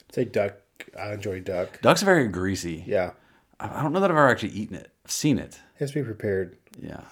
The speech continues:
Speaker 1: Good.
Speaker 2: Peking
Speaker 1: Very well.
Speaker 2: duck day.
Speaker 1: Yeah. <laughs> Yeah, no.
Speaker 2: Um, but, yeah, like, game, wild game, I'm not, maybe elk.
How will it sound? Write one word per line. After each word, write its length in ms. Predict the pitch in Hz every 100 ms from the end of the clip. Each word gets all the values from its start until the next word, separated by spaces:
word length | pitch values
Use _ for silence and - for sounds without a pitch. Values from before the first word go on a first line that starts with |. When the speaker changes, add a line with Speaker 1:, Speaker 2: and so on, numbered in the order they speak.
| _
Speaker 1:
Good. 340 | - 71 69 69
Speaker 2:
Peking 160 | 95 92
Speaker 1:
Very 120 | 90
well. 100 | 85
Speaker 2:
duck 220 | 85 82
day. 160 | 82 -
Speaker 1:
Yeah. 120 | 82 - _ _ _ _ _ - -
<laughs> 480 | 117 - - _
Yeah, 140 | 127 113
no. 280 | 104 92 85 _ -
Speaker 2:
Um, 460 | - 87 87 82 - _ - _ _ _ _ _
but, 420 | 101 107 135 - _ _ _ _ _
yeah, 200 | 120 110 92
like, 200 | 98 95 - _ 139 131 _ _ _ 131 104
game, 640 | 113 110 110 101 90 85 _ _ _ _ _ _ _ _ _ -
wild 340 | 104 110 95
game, 340 | 92 85 80 78
I'm 100 | 80
not, 280 | 82 78 - - 85 92 - _ -
maybe 240 | 98 -
elk. 380 | 78 - -